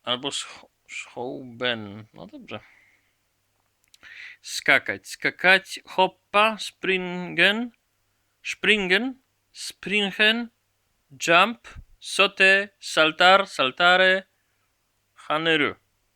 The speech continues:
Skarpetka, nosok, sokka, zoke, sok. Sok,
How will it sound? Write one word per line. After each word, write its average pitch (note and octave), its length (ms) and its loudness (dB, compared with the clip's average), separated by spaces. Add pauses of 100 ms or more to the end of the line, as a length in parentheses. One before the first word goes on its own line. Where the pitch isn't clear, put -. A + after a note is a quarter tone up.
(760)
Skarpetka, D#3 800 -2
nosok, F3+ 800 -2
sokka, G#3 880 -2
zoke, G3+ 600 -2
sok. - 540 -6 (1400)
Sok, - 640 0